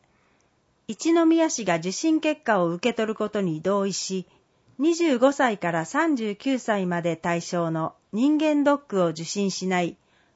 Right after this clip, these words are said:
国民健康保険加入者です。内容は、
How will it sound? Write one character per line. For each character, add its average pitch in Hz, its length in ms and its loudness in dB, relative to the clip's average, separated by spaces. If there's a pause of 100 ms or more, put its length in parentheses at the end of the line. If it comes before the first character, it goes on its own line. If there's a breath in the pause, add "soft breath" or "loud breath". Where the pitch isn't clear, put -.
(100)
国 320 320 0
民 320 240 4
健 302 200 0
康 277 280 2
保 262 120 0
険 190 320 -2
加 180 180 -4
入 214 180 0
者 160 200 -6
で 127 120 -6
す。 - 280 -20 (1900)
内 294 300 2
容 269 260 4
は、 233 260 2